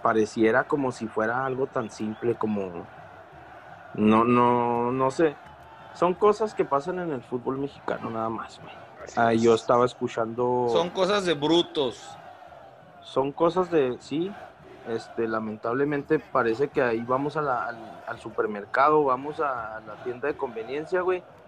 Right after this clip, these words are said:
Speaker 1: nos topamos a gente que no se pone ni siquiera bien el tapabocas, ni se tapa bien la nariz, y luego de repente ya no lo traen,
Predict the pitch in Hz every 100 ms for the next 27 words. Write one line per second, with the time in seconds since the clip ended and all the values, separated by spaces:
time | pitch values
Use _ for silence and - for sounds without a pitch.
0 | - 120 127 113 117 147 151 123 117 147
1 | 139 113 113 147 - - 143 143 123 117
2 | 123 143 147 143 139 - 107 117 135 143
3 | - - - 117 110 107 110 - 113 139
4 | 135 139 143 135 113 175 196 196 - -
5 | - - 123 143 147 - 127 156 147 147
6 | 143 127 143 175 185 185 185